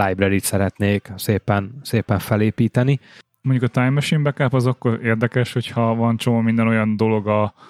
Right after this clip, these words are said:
Speaker 2: a gépeden, ami nem felhőbe megy. De hogyha van felgő-, felhőszolgáltatásod, akkor így, hát,
Speaker 1: Így van.
Speaker 2: hm.
Speaker 1: Csak én ugye, ö, ta-, tavaly volt egy nagyon kellemetlen,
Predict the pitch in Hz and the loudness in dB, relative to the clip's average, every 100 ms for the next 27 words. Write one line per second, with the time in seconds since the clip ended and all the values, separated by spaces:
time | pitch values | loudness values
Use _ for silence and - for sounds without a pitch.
0 | - _ - 107 110 117 139 127 120 120 | -20 _ -4 0 0 2 2 2 2 2
1 | 113 107 - 107 101 101 101 101 104 98 | 0 -2 -2 -2 0 -2 -2 -2 -4 -4
2 | 107 104 120 120 113 - 117 120 120 - | -2 -2 0 0 0 0 0 2 -2 0
3 | 123 117 120 127 120 117 120 117 - 120 | 0 0 0 0 0 -2 0 -2 0 -2
4 | 113 120 117 110 - _ _ - - 131 | 0 0 0 -2 -10 _ _ -4 -2 0
5 | - - - 139 127 151 - _ - 160 | -4 -8 -2 2 4 2 -4 _ -2 0
6 | 160 165 165 _ - 131 - - 143 143 | 2 2 0 _ -10 -8 -8 -2 0 2
7 | 151 131 170 - 170 139 120 113 120 117 | 2 0 -2 0 0 2 2 2 2 0
8 | 110 104 101 95 104 101 101 104 - 117 | 0 0 -2 -2 0 0 0 -2 0 0